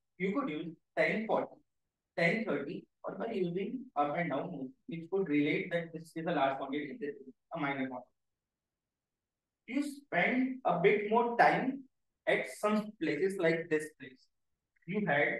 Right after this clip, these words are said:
nearly two to three minutes you were standing here and giving the presentation, uh, which could be improved by taking a small walk, by completing the sentence. All information was good, it was well structured, but a suggestion would be a story.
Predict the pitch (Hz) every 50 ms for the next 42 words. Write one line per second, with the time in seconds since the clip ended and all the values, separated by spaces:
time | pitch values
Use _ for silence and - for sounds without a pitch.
0 | - - _ 175 165 170 180 180 180 190 214 202 190 185 190 202 202 196 - 156
1 | 143 139 135 147 - - - - - - 156 143 165 160 - 139 135 143 151 151
2 | 139 127 127 131 131 131 - 147 147 156 151 - _ _ _ _ - 147 143 147
3 | 147 151 165 147 139 139 143 139 135 127 127 - _ - 139 139 - _ _ _
4 | _ - 185 - - - - 190 185 180 196 185 170 170 160 160 165 165 - -
5 | 180 185 180 165 160 156 - 202 202 202 202 - - 147 147 147 - 135 104 -
6 | - - _ _ _ _ _ _ _ _ _ _ - - - - - - - _
7 | - 170 156 147 156 156 147 147 147 147 143 143 127 - - _ _ _ _ _
8 | _ _ _ _ _ _ _ _ _ _ _ _ _ _ _ _ _ _ 165 170
9 | 185 214 220 214 202 214 208 208 208 202 208 208 196 190 190 151 151 156 156 156
10 | 156 - _ _ _ - 151 143 147 165 170 151 147 156 170 175 180 160 139 -
11 | - - 147 139 139 139 - - _ _ _ _ _ - 156 165 165 160 165 165
12 | 147 139 143 143 143 147 147 147 147 139 135 135 135 - 165 170 - _ 147 139
13 | - _ - 139